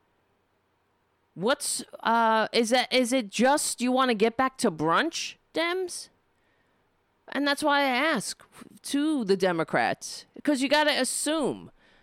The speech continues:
that if someone's a Democrat, they ad-, identify as a Democrat, this is somebody who is at least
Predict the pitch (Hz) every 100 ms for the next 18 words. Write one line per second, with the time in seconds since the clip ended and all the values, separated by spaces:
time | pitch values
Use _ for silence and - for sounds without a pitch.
0 | _ - 196 190 190 - 202 269 294 277
1 | 220 226 277 262 160 120 131 - 190 196
2 | 190 - - 160 165 175 254 156 139 147
3 | 156 208 202 156 - 339 - 427 381 -
4 | 320 285 285 269 262 - _ _ _ -
5 | 247 254 247 226 220 _ _ _ - 240
6 | 233 214 190 233 240 208 226 269 294 277
7 | - - -